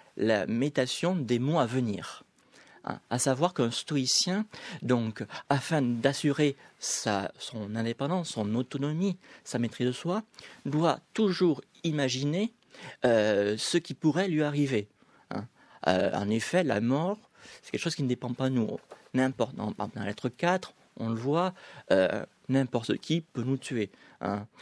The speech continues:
Euh, il, on peut se promener, il nous arrive un accident. Hein. Également, des êtres chers peuvent mourir. Hein. Donc, or, le stoïcien, pour ne pas se faire, pour pas être pris au dépourvu par cette mort,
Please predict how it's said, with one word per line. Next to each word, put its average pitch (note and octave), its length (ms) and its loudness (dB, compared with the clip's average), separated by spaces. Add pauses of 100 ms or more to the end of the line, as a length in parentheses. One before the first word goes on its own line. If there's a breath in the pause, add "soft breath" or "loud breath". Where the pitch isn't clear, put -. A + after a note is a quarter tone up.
(200 loud breath)
Euh, G2 320 2 (500)
il, A#2+ 140 0 (140)
on A2 160 0
peut A2 260 2
se - 120 -2
promener, B2+ 800 0 (160 loud breath)
il D#3 120 -4
nous G#2+ 240 -2
arrive C3+ 180 -2
un A#2+ 60 -2
accident. A2+ 440 -2 (340)
Hein. F2 80 -10 (640 loud breath)
Également, B2 540 2 (600 loud breath)
des A#2+ 420 2
êtres A#2 300 0
chers D#3+ 400 -2 (100)
peuvent B2+ 220 2
mourir. A#2 540 -8 (180)
Hein. G#2 160 -8 (420 loud breath)
Donc, A2 200 2 (260)
or, C3+ 180 2
le B2+ 80 0
stoïcien, F3+ 640 0 (720 loud breath)
pour C#3+ 160 0
ne C3+ 100 2
pas D#3+ 260 0
se - 100 -2
faire, A#2 560 -4 (340)
pour G#2+ 120 -8
pas A#2+ 160 0
être - 80 -8
pris - 200 -6
au B2 60 2
dépourvu C#3+ 720 -4 (380 loud breath)
par G#2 260 -2
cette - 260 -6
mort, D#3 460 -4